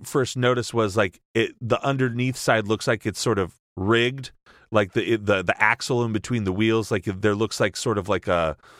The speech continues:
like, a piece of, like, you know, a piece of business or a counterweight or something maybe that's, like,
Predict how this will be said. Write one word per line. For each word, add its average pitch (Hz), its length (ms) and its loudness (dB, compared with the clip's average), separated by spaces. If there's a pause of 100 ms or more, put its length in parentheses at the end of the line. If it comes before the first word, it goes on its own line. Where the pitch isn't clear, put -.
(560)
like, 104 200 0
a 101 80 0
piece - 320 -4
of, 101 260 0
like, 98 300 -2
you 104 100 -2
know, 87 220 -2
a 92 160 -2
piece 117 320 -6
of 90 100 -4
business 107 400 -2
or 90 80 -2
a 80 80 -4
counterweight 107 720 0
or 101 140 0
something 110 420 -2
maybe 101 280 0
that's, 87 260 -2
like, 85 300 -4